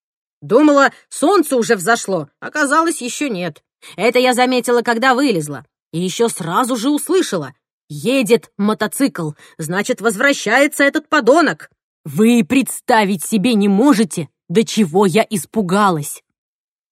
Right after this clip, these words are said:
"Надо было взять один из ломиков и огреть подонка", воинственно воскликнула мамуля.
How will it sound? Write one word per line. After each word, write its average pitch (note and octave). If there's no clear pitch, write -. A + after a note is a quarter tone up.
"Надо G3
было F#3+
взять F3+
один A#3+
из C4
ломиков F3+
и E3+
огреть A#3
подонка", A3+
воинственно G3+
воскликнула G#3
мамуля. A3